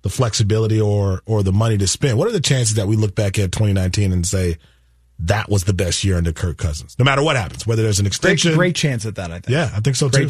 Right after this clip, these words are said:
Speaker 2: chance. I mean, normally just based on his numbers, somebody puts up a hundred and seven or whatever it was quarterback rating,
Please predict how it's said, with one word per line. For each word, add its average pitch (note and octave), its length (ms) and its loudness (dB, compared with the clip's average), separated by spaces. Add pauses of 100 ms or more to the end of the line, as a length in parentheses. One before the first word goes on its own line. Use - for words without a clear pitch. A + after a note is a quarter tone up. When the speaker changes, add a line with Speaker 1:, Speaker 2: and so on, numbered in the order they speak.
Speaker 2:
chance. F#2 320 -14
I - 320 -20
mean, D#4+ 160 -2
normally B3+ 400 0
just F3 260 0 (140)
based F3 300 0
on C3 440 0
his C3+ 200 2
numbers, D#3 560 -2 (160)
somebody E3 420 0
puts D#3+ 260 -2
up D#3 120 -2
a C3+ 80 0
hundred D#3 320 2
and A#2 400 0
seven C#3 420 0
or B2 80 0
whatever B2+ 280 0
it C3 40 0
was B2 220 -2
quarterback C#3 560 0
rating, A2+ 380 0